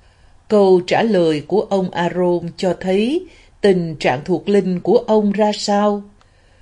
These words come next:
Chúa muốn bạn đối diện với tội lỗi như thế nào?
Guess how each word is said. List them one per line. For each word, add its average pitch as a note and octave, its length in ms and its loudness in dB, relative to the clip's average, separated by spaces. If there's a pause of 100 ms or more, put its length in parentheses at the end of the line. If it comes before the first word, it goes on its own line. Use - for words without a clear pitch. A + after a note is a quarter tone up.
(220)
Chúa A3+ 420 4
muốn C#4 260 -4
bạn D#3+ 320 0
đối A3 220 0
diện D#3+ 480 -6
với A3 440 2
tội - 180 2
lỗi E3+ 440 0 (140)
như F#3+ 440 2
thế A3+ 220 0
nào? E3 440 -4